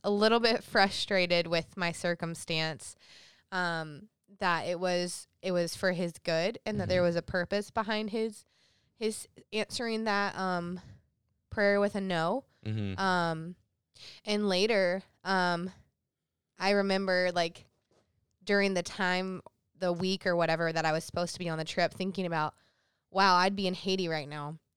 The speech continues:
Speaker 1: And I remember that I had, like, a really good time with my family that week, and I
Speaker 2: Mm-hmm.
Speaker 1: think my nephew Cord was just a, a month old, and so I got a lot of good time with him. So
Speaker 2: Yeah,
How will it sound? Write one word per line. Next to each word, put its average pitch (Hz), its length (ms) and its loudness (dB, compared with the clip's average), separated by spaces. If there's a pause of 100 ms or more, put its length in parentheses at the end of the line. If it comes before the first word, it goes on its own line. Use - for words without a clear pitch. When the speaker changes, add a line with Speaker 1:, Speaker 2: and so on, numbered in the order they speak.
(340)
Speaker 1:
And 185 120 -2
I 196 60 4
remember 202 360 4
that 190 140 6
I 185 80 8
had, 190 260 6
like, 185 180 2
a 175 360 4
really 220 280 4
good 214 200 0
time 196 280 -2
with 190 140 0
my 180 140 -2
family 170 460 -6
that 160 240 -4
week, 165 520 -4
and 156 480 -6
I 165 60 -14 (400)
Speaker 2:
Mm-hmm. 104 100 -2
Speaker 1:
think 104 240 -2
my 170 340 -2
nephew 170 400 -4
Cord 175 640 0 (560)
was 180 180 -4
just 180 320 0
a, 170 220 -4 (520)
a 175 100 -8
month 180 340 -2
old, 170 400 0
and 190 180 -4
so 185 180 -2
I 175 100 0
got 185 180 0
a 180 100 2
lot 175 200 -2
of 175 140 -8
good 185 160 -4
time 170 200 -10
with 170 140 -8
him. 165 340 -8
So - 160 -6
Speaker 2:
Yeah, 104 240 2